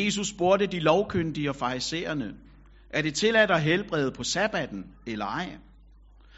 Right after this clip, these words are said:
Men de sagde ingenting. Så rørte han ved manden og helbredte ham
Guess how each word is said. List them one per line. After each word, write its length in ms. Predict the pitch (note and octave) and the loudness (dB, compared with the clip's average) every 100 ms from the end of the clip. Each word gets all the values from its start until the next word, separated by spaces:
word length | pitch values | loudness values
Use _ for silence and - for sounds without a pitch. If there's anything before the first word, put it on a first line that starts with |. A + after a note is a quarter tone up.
| - | -8
Men 120 | B2+ C3+ | -4 -4
de 80 | |
sagde 340 | D3 D#3 G3+ B3 | -2 -2 0 0
ingenting. 600 | C#3 A#2 G#2 G#2+ F2+ - - - - - - - - - | -2 -4 -6 -12 -14 -16 -20 -20 -20 -20 -20 -20 -20 -14
Så 140 | - D#3 | -4 6
rørte 340 | F3+ G#3 A3+ | 8 10 8
han 200 | F#3+ F3+ | 6 4
ved 100 | E3+ | 2
manden 540 | D#3+ D3+ D3+ F#3+ F#3+ F#3+ - | 4 4 2 -4 -10 -12 -12
og 80 | C3+ | -4
helbredte 600 | E3+ A3+ A3 F#3+ F3+ E3 | -2 -2 -2 -4 -4 -6
ham 380 | D3+ C#3+ E3 | -6 -8 -10